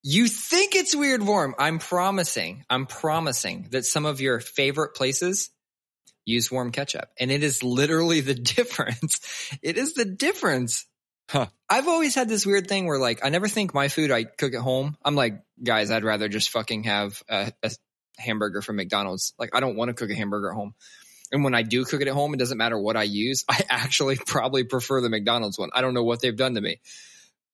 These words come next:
Speaker 1: but
Speaker 2: It's
Speaker 1: I
Speaker 2: 'cause
Speaker 1: do.
Speaker 2: they warm the ketchup.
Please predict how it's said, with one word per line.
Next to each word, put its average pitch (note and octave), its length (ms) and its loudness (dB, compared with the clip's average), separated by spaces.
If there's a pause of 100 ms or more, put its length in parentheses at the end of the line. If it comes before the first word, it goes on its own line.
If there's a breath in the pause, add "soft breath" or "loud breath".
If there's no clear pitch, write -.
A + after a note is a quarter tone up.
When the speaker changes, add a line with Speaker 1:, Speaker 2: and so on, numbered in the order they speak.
(200)
Speaker 1:
but A#2+ 320 0 (560)
Speaker 2:
It's A#2+ 100 2
Speaker 1:
I - 20 -6
Speaker 2:
'cause D3 140 4
Speaker 1:
do. A#2+ 60 0
Speaker 2:
they G2+ 260 -2 (340)
warm G2+ 260 -4
the G2+ 100 -6
ketchup. A2+ 360 -4